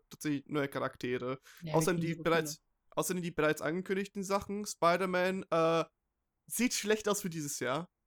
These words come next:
Speaker 1: Also
Speaker 2: <laughs>
Speaker 1: Venom wurde ja schon verlegt. Ja, Venom wurde tatsächlich schon verlegt. Die werden
Speaker 2: Ja,
Speaker 1: wahrscheinlich
Speaker 2: aber
Speaker 1: noch
Speaker 2: ich glaub, die werden in, also wenn nicht wirklich was krass passiert wird, No Way Home rauskommen.
Speaker 1: Ja, aber muss man, muss man halt noch gucken. Also das kann man jetzt
Speaker 2: Also
Speaker 1: noch nicht
Speaker 2: die
Speaker 1: sagen.
Speaker 2: bringen jetzt ja auch auf Krampf Shang-Chi jetzt noch raus.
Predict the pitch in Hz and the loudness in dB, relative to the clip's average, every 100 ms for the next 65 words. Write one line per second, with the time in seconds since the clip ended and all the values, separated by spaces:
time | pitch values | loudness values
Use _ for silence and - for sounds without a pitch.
0 | - 262 147 147 147 160 165 165 156 151 | -4 0 2 4 4 4 0 0 0 0
1 | 165 151 147 131 160 - 143 - 160 175 | -4 -4 -2 0 -2 0 0 2 0 -2
2 | - - 160 156 160 151 151 - 147 135 | -10 -6 -6 -2 -2 -2 -4 -6 -4 -2
3 | 131 165 _ _ _ _ 139 147 147 151 | -2 -6 _ _ _ _ 0 2 2 0
4 | 160 165 165 - 185 - 175 180 180 175 | 2 4 2 4 2 2 2 4 4 0
5 | 175 - - _ _ 302 - 190 180 196 | -4 -10 -12 _ _ -14 -2 0 2 4
6 | 202 214 - 208 208 196 190 180 - 190 | 6 6 4 2 4 2 0 0 2 2
7 | 190 - 190 170 175 170 - _ _ _ | 0 4 4 4 2 2 -2 _ _ _
8 | - 175 165 165 165 156 156 - 156 156 | 0 4 4 4 0 -2 -4 -6 -12 -14
9 | _ _ _ 147 160 180 170 170 165 - | _ _ _ 4 8 8 8 6 4 0
10 | 156 175 - 165 - 170 - 147 - 143 | 0 -2 -2 -4 0 2 2 -2 -6 -6
11 | 139 - 135 143 - 156 147 196 202 143 | -4 -4 0 -2 0 2 4 6 4 4
12 | - 214 220 214 214 196 196 - - 214 | 6 8 8 6 4 2 0 -4 2 4
13 | 208 - 190 190 - 190 170 - 170 165 | 4 2 0 0 2 4 2 -2 -6 -2
14 | 170 170 | -2 -4